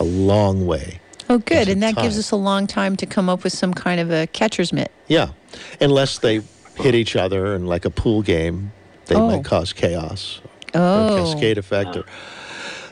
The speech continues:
Speaker 1: that fortunately doesn't happen that often.
Speaker 2: Well, I would imagine that the
Speaker 1: Yeah.
Speaker 2: same program that's tracking 'em could track 'em if they hit each other.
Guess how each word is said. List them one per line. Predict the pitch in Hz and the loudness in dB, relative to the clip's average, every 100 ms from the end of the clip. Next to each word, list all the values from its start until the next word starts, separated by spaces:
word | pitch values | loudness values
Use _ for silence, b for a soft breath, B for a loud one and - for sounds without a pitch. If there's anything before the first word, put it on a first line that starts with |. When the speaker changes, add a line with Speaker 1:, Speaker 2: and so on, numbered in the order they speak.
| - | 0
Speaker 1:
that | 147 131 113 - | 4 4 2 -4
fortunately | - 127 113 120 | 0 0 2 2
doesn't | 101 92 95 | 2 0 2
happen | 101 92 92 | 2 2 0
that | 85 104 | 2 4
often. | 123 110 - 101 98 98 98 104 101 - - - | 4 2 -2 -4 -4 -4 -6 -10 -16 -18 -16 -2
Speaker 2:
Well, | 220 | 2
I | 226 | 4
would | 220 | 2
imagine | 190 185 175 180 175 151 | 2 0 0 0 -2 0
that | 156 131 - | -2 -2 -4
the | |
Speaker 1:
Yeah. | 160 - | -6 -2
Speaker 2:
same | 180 165 160 147 - | 0 0 -2 -4 -8
program | - 175 165 160 156 | 0 0 2 0 0
that's | 147 143 - | -2 -4 -6
tracking | - 156 170 - | -2 0 0 -2
'em | 147 147 | -2 -4
could | - - 156 - | -4 -2 -2 -2
track | - 156 - | 0 0 0
'em | 156 | -4
if | 156 | -2
they | 143 | -2
hit | 165 170 | 0 0
each | 165 - | 0 0
other. | 147 151 | 0 0